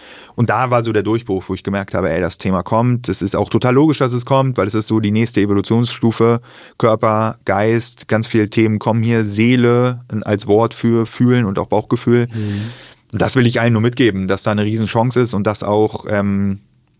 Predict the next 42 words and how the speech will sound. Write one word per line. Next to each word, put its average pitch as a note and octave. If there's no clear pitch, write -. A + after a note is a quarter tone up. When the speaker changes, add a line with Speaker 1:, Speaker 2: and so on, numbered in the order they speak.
Speaker 1:
große, G2
schwere G#2+
Schiffe A2
das F#2
mittlerweile F#2
verstanden F#2
haben. A2
Ähm, G2+
bei F#2+
Amazon G#2
Web A2+
Services G#2+
wurde G#2
ich -
dediziert G#2
für G#2
eine G2
Keynote A2+
angefragt, G#2
die G2+
ich F#2+
gehalten F#2+
habe, G2
die G2
unterschätzte G#2
Macht G#2
der G#2
Psychologie G#2
in G2+
der F#2+
I-T-Transformation. F2
Speaker 2:
Mhm. A#2
Speaker 1:
Guck -
dir B2+
alles B2+
K -
I, B2
alle G#2+
I-T-Transformationen G2+
an. G#2+
Alter, -
da -